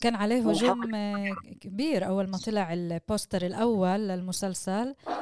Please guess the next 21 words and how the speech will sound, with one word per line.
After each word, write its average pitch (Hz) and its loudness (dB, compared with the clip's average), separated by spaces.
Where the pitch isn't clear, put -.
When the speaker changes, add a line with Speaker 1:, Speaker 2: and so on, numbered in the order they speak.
Speaker 1:
إنه 180 -4
امرأة، 170 0
آه، 165 -4
محجبة 180 2
وكيف - -4
هي 180 -2
عاملينها 175 -4
بطريقة 170 -6
معينة، 170 -4
ومع، 175 -8
يعني 156 -10
على 180 -8
الأقل 180 -6
اللي 170 -8
أنا 233 -2
شفته - -4
إنه 196 -2
ما 190 -2
كانش، 226 -2
آه، 175 -6
آه، 175 -6